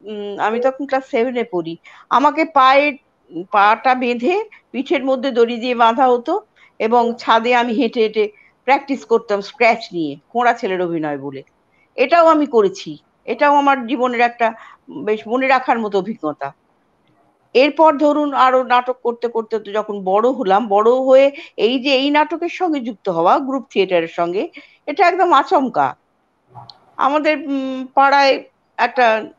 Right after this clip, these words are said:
competition হচ্ছে, নাট্য competition, নাটকে। তা সেটা দেখতে গেছি, গিয়ে বোধহয় third show, বাচ্চারা বাড়িতে আছে, উম, বেশি দেরি করব না, চলে আসবো মনে করছি।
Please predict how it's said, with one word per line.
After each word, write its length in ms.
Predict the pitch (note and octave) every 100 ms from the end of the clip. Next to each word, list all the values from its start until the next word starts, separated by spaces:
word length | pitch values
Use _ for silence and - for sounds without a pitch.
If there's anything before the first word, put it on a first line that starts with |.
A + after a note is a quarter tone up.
| _ _ -
competition 680 | C#4 B3+ B3 A#3 D4 G#3
হচ্ছে, 480 | F#3 E3 D#3+ - D3 -
নাট্য 280 | F3+ F#3 F3
competition, 520 | E3 D#3 D#3 - D3+
নাটকে। 380 | D#3+ D#3 - D3+ _ _ _ - _ _ _
তা 160 | - C4
সেটা 240 | C4 C4+
দেখতে 360 | C4+ C#4+ C#4+ D4
গেছি, 420 | C4+ D4 F#4+ G#4+ - _ _ _ - A3+ G3
গিয়ে 520 | B3+ E4 F4 F#4+ - _ _ F3 G3
বোধহয় 300 | A3+ B3 C4
third 320 | D4 D4 D#4+
show, 320 | - E4+ E4 G#4+ _ _ _ _ _ - - _
বাচ্চারা 400 | A#3 A#3+ - A#3
বাড়িতে 340 | A#3 A3+ A#3 A#3
আছে, 300 | A#3 D4+ C4+ A3+
উম, 300 | G3+ G3+ F#3+
বেশি 260 | F#3 G#3+ A3
দেরি 260 | F#3+ G3+ G3+
করব 300 | G#3 G3 G3
না, 100 | G#3
চলে 280 | A3 G3+
আসবো 280 | G3+ G3+ F#3
মনে 220 | F#3 F#3
করছি। 420 | F#3+ F#3 - -